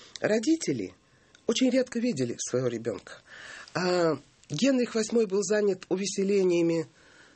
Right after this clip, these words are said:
до безмерности и делами государства тоже, но при этом он очень молод, он очень жизнелюбив. А Екатерина старалась не отстать. Она очень волновалась, как бы на его фоне не оказаться ран-, раньше времени стареющей.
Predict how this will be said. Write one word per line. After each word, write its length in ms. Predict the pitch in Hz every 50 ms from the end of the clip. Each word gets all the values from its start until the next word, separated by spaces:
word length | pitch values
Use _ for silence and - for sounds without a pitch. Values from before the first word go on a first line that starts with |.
| _ -
до 160 | 131 185 185
безмерности 800 | 170 185 180 156 156 170 175 170 151 151 160 156 - - - 151
и 120 | 151 156
делами 360 | 143 160 160 165 156 147 151 139
государства 640 | 135 131 - 147 143 139 131 127 - - - 139
тоже, 460 | 135 - 165 156 139 127 143 180 247 - - - - - - _ -
но 140 | 180 180 175
при 160 | 185 185 185
этом 320 | 175 160 - - 139 139
он 80 | 135 135
очень 280 | 123 123 - - 139
молод, 640 | 151 151 165 175 170 139 117 113 113 - - - 135
он 120 | 139 151
очень 280 | 143 139 139 - 143 151
жизнелюбив. 840 | 147 156 156 143 165 170 180 196 180 160 190 190 131 - - - - - - - - - - - - - - - _
А 220 | - 151 165 165 165
Екатерина 640 | 165 165 170 165 - - - 226 226 294 320 349
старалась 480 | 330 - - 247 254 269 269 247 - -
не 80 | 294
отстать. 640 | 285 277 277 - - - 311 285 - - - - - _ - - - -
Она 200 | - 143 165 160
очень 260 | 185 180 - 190 185
волновалась, 600 | 180 180 180 185 180 175 170 180 196 214 226 -
как 300 | - - 175 175 170 170
бы 180 | 170 202 226 220 - - - - -
на 60 | 147
его 160 | 156 156 156
фоне 320 | 143 - - 160 180 214 190
не 100 | 170 156
оказаться 680 | 135 127 127 - 131 143 147 147 135 131 - - 127 - - - - - -
ран-, 320 | - 120 143 143 131 127 -
раньше 380 | - 151 156 131 120 - 143 139
времени 300 | 139 135 123 120 120 110
стареющей. 1000 | - - - 123 107 95 120 160 202 202 175 160 - - - - 139 131 -